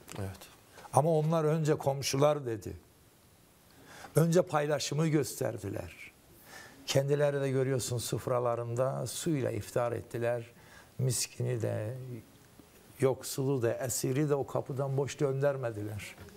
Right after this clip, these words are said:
Speaker 2: O üç günlük oruç oldukları halde bile. Acaba biz niyetli olsak, oruç tutsak, İftar sofrasına oturmuş olsak, kapımıza bir miskin gelse, bu sofradakini ne kadar asını verebiliriz?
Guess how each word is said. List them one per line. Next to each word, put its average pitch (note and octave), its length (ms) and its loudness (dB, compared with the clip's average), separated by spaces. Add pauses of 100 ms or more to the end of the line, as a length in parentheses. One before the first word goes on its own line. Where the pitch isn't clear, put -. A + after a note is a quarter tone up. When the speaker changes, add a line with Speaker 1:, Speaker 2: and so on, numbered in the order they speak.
Speaker 2:
O D#3 120 4
üç - 320 -2
günlük B2+ 240 -2
oruç D3+ 340 2
oldukları C#3+ 680 2
halde G#2+ 460 -4
bile. E2 160 -16 (1000)
Acaba D3 360 4
biz B2+ 180 -4
niyetli C#3+ 440 2
olsak, C3+ 400 2 (680)
oruç D3 320 4
tutsak, - 640 0 (760)
İftar C3+ 320 4
sofrasına C3+ 600 0
oturmuş B2+ 440 0
olsak, B2 360 -2
kapımıza C3+ 560 0
bir C3+ 80 -2
miskin B2+ 480 0
gelse, B2 440 0 (600)
bu E3+ 80 4
sofradakini C3+ 760 0
ne C#3 80 2
kadar E3+ 300 2
asını A2+ 400 -4
verebiliriz? G#2 800 -8